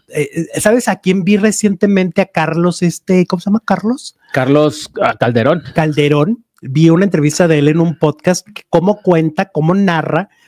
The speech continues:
Speaker 1: cómo lo despiden. Él llega tan campante un día normal a trabajar en la mañana,
Speaker 2: Ujú.
Speaker 1: eh, llega al, al camerino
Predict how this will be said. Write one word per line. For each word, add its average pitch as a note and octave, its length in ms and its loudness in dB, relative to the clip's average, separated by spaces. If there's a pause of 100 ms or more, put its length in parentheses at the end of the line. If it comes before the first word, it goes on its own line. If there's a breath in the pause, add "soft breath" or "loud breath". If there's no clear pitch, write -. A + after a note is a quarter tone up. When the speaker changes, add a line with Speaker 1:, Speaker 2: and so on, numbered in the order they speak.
Speaker 1:
cómo D3+ 240 2
lo E3+ 120 4
despiden. C#3+ 600 0 (420 loud breath)
Él D3+ 160 2
llega F3+ 560 0
tan C#3+ 160 -4
campante D#3 540 -2
un F#3 120 2
día F3+ 220 4
normal D3 500 0
a G3 120 -2
trabajar D3 560 -2
en G#3 100 -2
la E3 80 0
mañana, D#3 560 -4 (160)
Speaker 2:
Ujú. D3 380 2
Speaker 1:
eh, D#3 240 2 (120)
llega D#3+ 400 2
al, C#3+ 380 -4
al D3 160 -4
camerino E3 640 2